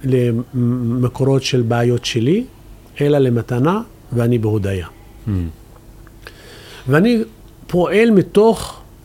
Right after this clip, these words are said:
Speaker 1: להט כדי לעזור לה. passion.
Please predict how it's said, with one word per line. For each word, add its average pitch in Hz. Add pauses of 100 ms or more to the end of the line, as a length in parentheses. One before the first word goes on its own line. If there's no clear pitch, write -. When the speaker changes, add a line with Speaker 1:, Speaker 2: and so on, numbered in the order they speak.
Speaker 1:
להט 165 (1040)
כדי 127
לעזור 120
לה. 101 (1500)
passion. 131